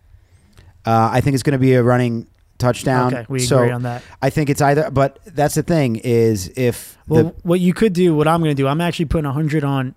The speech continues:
Speaker 2: Patriots first touchdown rushing and Rams first touchdown a hundred. It's,
Speaker 1: Yeah.
Speaker 2: it's plus five hundred each way, so.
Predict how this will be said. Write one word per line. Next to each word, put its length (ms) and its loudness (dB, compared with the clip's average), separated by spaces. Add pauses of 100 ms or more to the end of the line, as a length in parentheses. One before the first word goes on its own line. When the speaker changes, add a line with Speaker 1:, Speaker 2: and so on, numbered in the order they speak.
(120)
Speaker 2:
Patriots 580 -4 (220)
first 320 -4
touchdown 400 -4
rushing 500 -2
and 200 -10
Rams 240 -6
first 240 -10
touchdown 420 -8
a 60 -10
hundred. 320 -8 (560)
It's, 80 -4
Speaker 1:
Yeah. 180 2
Speaker 2:
it's 140 -4
plus 220 -2
five 180 0
hundred 280 0
each 160 -2
way, 280 0
so. 360 -6